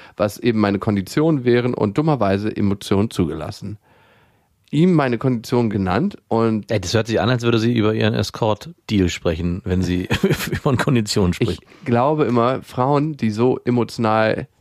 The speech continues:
Speaker 1: kontrolliert sind, sind eigentlich die ängstlichsten und verletzlichsten Wesen.
Speaker 2: Hm.
Speaker 1: Und darum müssen sie so einen großen Schutzapparat um sich aufbauen.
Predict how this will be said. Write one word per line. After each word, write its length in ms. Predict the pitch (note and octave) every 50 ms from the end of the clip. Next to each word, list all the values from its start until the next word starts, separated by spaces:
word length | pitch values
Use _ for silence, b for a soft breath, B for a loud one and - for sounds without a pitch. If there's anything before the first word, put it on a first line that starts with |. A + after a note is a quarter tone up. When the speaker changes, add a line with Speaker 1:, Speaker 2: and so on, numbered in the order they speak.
| _ _ -
Speaker 1:
kontrolliert 600 | - - C3+ B2+ A#2+ - B2 A2 A2+ A#2+ A#2 -
sind, 280 | - G#2+ G#2 A2 A#2 b b b b b b
sind 160 | _ - F#2+ -
eigentlich 240 | - G#2+ G#2 G2
die 260 | - G#2+ G#2 G2 - -
ängstlichsten 600 | G#2+ G#2+ G#2+ G2+ - G#2+ G#2 G2 - - - G2
und 80 | F#2+ -
verletzlichsten 720 | - F#2 F#2 F2+ - - - F2+ F#2 - - - F#2+ F2+
Wesen. 340 | F2+ F2+ E2 E2 - - - -
Speaker 2:
Hm. 360 | F2+ E2 D#2 D2+ D2 D2 D2+ D2
Speaker 1:
Und 140 | - G2+
darum 200 | G2 G2 G#2 G#2+
müssen 160 | G#2 G#2+ G#2 A#2
sie 80 | G#2
so 60 | G2 G2+
einen 60 | G2
großen 260 | F#2 G2 G2+ - G#2
Schutzapparat 640 | - - - G#2+ - - - - E2+ D#2+ E2 - -
um 140 | F#2+ F2
sich 200 | E2 E2+ F2+ -
aufbauen. 520 | F#2 F2+ F2 - _ - F2+ F2 - F#2+